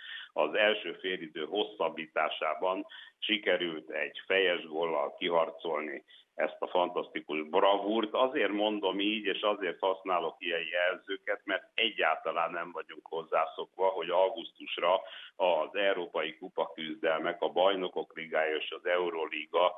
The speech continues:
ö, történetében, ö, a magyarok ott nyüzsögnének még a pályán, erről szó sincs, általában korábban kiestek az elmúlt években, most viszont a Videoton készülhet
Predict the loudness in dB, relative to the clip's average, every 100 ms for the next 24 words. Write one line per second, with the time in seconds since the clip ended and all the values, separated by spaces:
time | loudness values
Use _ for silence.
0 | -6 -16 -10 -4 -2 4 4 4 0 0
1 | 0 -2 -4 0 2 2 0 -10 -14 0
2 | 2 2 0 0 2 4 4 2 -2 -4
3 | -8 -4 -4 -2 0 0 0 -2 0 0
4 | -2 -4 -2 -2 0 2 4 4 2 -2
5 | -2 -2 -4 -8 -4 -2 0 0 -2 0
6 | 2 2 0 -2 0 -2 -6 -4 -2 0
7 | 0 -2 -8 -4 0 2 2 -2 -4 -4
8 | 2 2 2 0 -6 -4 -2 -2 -4 -6
9 | -6 -2 -2 -4 -8 -2 0 0 -2 -14
10 | -12 0 2 4 2 2 4 2 0 0
11 | -2 -2 0 0 0 -4 0 2 2 -2